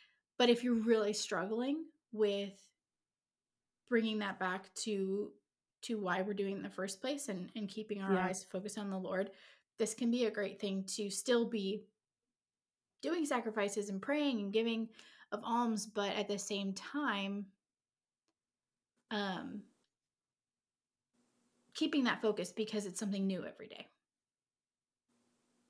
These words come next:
Speaker 2: Yeah.
Speaker 1: I'll
Speaker 2: I
Speaker 1: put the
Speaker 2: really
Speaker 1: link
Speaker 2: like that.
Speaker 1: in, in the show notes if you're interested in downloading that, but, uh, that's something I have.
Speaker 2: I think that's a really, really good idea.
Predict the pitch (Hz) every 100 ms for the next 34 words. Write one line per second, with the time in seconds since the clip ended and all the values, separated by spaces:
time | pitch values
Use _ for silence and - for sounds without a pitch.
0 | _ _ 202 185 175 - - - - 247
1 | 247 202 190 190 196 190 180 208 220 214
2 | - 233 214 - 196 196 175 180 208 -
3 | 190 202 190 185 180 196 190 185 180 -
4 | - - - - 202 202 185 180 185 202
5 | - - 190 - - - - - - _
6 | _ _ _ _ 220 - - 208 220 226
7 | 220 202 - - _ _ _ _ _ _
8 | _ _ _ _ _ _ _ - 190 170
9 | 165 - 160 156 156 160 165 170 165 165
10 | 160 165 160 165